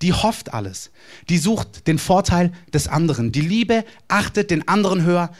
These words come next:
als sich selbst. Die Liebe wird nicht bitter. Die Liebe hört auch nicht auf. Die Liebe bleibt dran und die hält fest und die erträgt alles und die erduldet alles. Diese Liebe ist nicht von dieser Welt. Paulus sagt dann,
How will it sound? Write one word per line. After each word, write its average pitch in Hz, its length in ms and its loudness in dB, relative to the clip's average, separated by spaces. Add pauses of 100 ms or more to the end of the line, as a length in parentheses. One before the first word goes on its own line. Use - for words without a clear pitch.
(120)
als 143 180 -4
sich 143 140 -6
selbst. 151 340 -4
Die 151 60 -2
Liebe 196 500 -2
wird 185 240 -2 (160)
nicht 160 300 -2
bitter. 143 320 -6 (1080)
Die 135 160 0
Liebe 185 460 -2 (120)
hört 147 200 -8
auch 139 140 -6
nicht 165 180 -6
auf. - 300 -10 (960)
Die 151 60 2
Liebe 214 240 2
bleibt 175 360 -2
dran 208 300 -4 (500)
und 156 160 0
die 160 80 2
hält 151 180 0
fest - 500 -4 (260)
und 160 140 -2
die 160 60 2
erträgt 208 460 -2
alles 156 340 -2 (180)
und 131 160 -2
die 131 40 0
erduldet 143 440 0
alles. 113 400 -12 (260)
Diese 214 200 2
Liebe 190 380 0 (180)
ist 123 180 -4
nicht 143 380 0
von - 160 -4
dieser 117 220 0
Welt. 104 320 -4 (480)
Paulus 220 340 2
sagt 190 240 -2
dann, 180 240 0